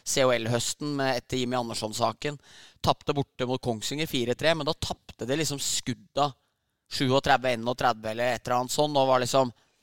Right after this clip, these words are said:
Det var greit, det var to litt enkle baklengsmål og sånne ting, men, eh, men, eh, men her var det liksom, det her var, og jeg har sett dem tape tre null for Ringerike, og når det var masse koronasykdom og sånne ting, men det her er nok det liksom sånn sykeste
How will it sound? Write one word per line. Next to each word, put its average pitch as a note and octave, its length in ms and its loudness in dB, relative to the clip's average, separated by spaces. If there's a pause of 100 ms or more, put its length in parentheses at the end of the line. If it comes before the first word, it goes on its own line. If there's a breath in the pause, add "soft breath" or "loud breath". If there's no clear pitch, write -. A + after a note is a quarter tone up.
(400)
Det C3+ 100 -2
var C3+ 100 4
greit, A#2+ 320 0
det C#3+ 140 2
var A#2+ 400 2
to B2+ 200 -4
litt B2+ 180 -6
enkle A#2 320 -4
baklengsmål A#2 640 -2
og B2 200 4
sånne A#2+ 260 -4
ting, C3+ 160 -4
men, C#3 200 -4
eh, C#3 240 0 (640 loud breath)
men, D3+ 220 0
eh, D#3 520 4
men D#3 180 0
her C#3+ 280 4
var C#3+ 160 6
det D3 100 2
liksom, C#3+ 220 -2
det C#3 100 2
her C3+ 220 6
var, C#3 100 2
og C#3+ 200 6
jeg D3 80 4
har - 0 -
sett - 200 -4
dem D3+ 100 -8
tape C3+ 280 2
tre C3 240 0
null B2+ 160 -2
for D3+ 120 -2
Ringerike, A2+ 460 -6
og C#3+ 160 4
når C3+ 160 2
det C3 40 -2
var C3+ 100 2
masse C3 380 -4
koronasykdom B2 720 -2
og C3+ 60 -4
sånne B2 120 -4
ting, C3+ 120 -4
men C#3+ 80 -6
det B2 80 -2
her B2 180 0
er F#3+ 80 0
nok C#3+ 140 -6
det D3 140 -2
liksom C3 200 -4
sånn C3 200 -2 (340 loud breath)
sykeste B2+ 680 2